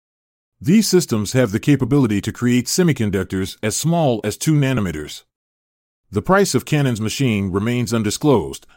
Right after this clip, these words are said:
but it targets semiconductor foundries like Taiwan Semiconductor, which already procures tools from A S M L. This development follows T F International Securities analyst Ming Chi Kuo's prediction of a potential decrease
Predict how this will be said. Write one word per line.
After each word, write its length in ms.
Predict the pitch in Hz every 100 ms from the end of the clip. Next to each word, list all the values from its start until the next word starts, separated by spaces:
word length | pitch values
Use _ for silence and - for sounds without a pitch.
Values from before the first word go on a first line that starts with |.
| _
but 120 | 143
it 100 | 113
targets 420 | 175 170 151 147
semiconductor 640 | - 165 123 101 101 - 104
foundries 640 | 135 131 101 95 95 101
like 220 | 107 104
Taiwan 480 | - 117 113 120 113
Semiconductor, 800 | - 156 139 101 85 80 80 67 - -
which 180 | 107
already 380 | 127 139 139 160
procures 560 | 131 123 - 156 120 -
tools 360 | - 165 98
from 220 | - 104 92
A 160 | 120
S 160 | 117 123
M 160 | 120
L. 300 | 131 78 64 _ _ _ _ _ _ _ _ _
This 240 | 95 180 202
development 540 | 139 147 143 110 101
follows 440 | - 143 135 127 -
T 320 | 175 175 151
F 160 | 151
International 560 | - 131 123 123 123 131
Securities 640 | - - 151 143 127 123
analyst 500 | - 135 117 107 -
Ming 220 | - 131 139
Chi 260 | - 110
Kuo's 220 | 87 113
prediction 580 | - 113 139 151 110 101 107
of 120 | 107
a 60 |
potential 460 | 110 113 170 160 131
decrease 580 | 113 143 - 113 92